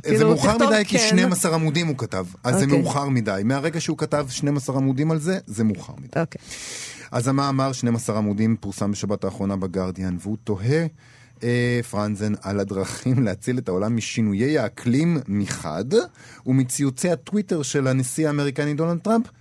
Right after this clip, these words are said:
Speaker 2: מאידך.
Speaker 1: זה, שזה
Speaker 2: בעזרת
Speaker 1: אגב, לא, לא צחוק, זה באמת שני דברים שאנחנו צריכים הצלה מהם.
Speaker 2: אבל הוא רוצה לעשות את זה באמצעות כתיבה.
Speaker 1: טוב, פחות.
Speaker 2: אז הוא פותח בטענה שאם מסע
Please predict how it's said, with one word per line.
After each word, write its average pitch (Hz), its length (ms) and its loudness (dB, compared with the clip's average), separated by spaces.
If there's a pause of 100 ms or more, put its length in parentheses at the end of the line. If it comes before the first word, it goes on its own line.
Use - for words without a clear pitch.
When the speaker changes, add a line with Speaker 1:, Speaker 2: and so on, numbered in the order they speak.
(220)
Speaker 2:
מאידך. 233 480 -2 (380)
Speaker 1:
זה, 139 220 4
שזה 131 100 2
Speaker 2:
בעזרת 196 360 4
Speaker 1:
אגב, 277 120 0 (520)
לא, 233 600 2
לא 220 100 2
צחוק, 240 400 -2
זה 175 80 0
באמת 185 280 0
שני 196 160 2
דברים 165 320 2
שאנחנו 160 800 -2
צריכים 190 240 0
הצלה 175 360 0
מהם. 160 260 4 (160)
Speaker 2:
אבל 127 280 0
הוא 131 100 2
רוצה 135 200 0
לעשות 156 200 0
את 143 40 -4
זה 151 80 -4
באמצעות 123 400 -2
כתיבה. 101 360 -6 (560)
Speaker 1:
טוב, - 120 -2 (460)
פחות. - 460 -2 (800)
Speaker 2:
אז 123 200 0
הוא 135 100 0
פותח 196 320 0
בטענה 143 320 0
שאם 135 340 -2
מסע 131 380 0